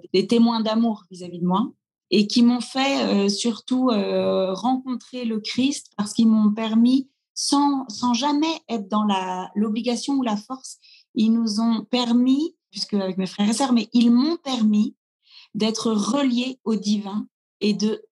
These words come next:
rencontrer le Christ. Et j'apprécie parce que ça n'a jamais été fait sous la contrainte, ça a été fait par l'exemple.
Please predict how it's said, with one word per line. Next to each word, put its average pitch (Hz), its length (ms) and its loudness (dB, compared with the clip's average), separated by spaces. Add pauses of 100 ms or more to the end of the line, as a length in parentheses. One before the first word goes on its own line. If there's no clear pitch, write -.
rencontrer 214 720 -2
le 190 80 -4
Christ. - 400 -20 (360)
Et 202 200 0
j'apprécie 208 840 -2
parce 214 320 -8
que 226 140 -6
ça 214 160 -4
n'a 208 120 0
jamais 240 400 -2
été 214 200 -6
fait 233 300 -6 (260)
sous - 180 -2
la 233 160 0
contrainte, 220 500 0
ça 220 120 -4
a 208 40 2
été 208 280 0
fait 247 160 -4
par 214 180 -4
l'exemple. 196 540 -2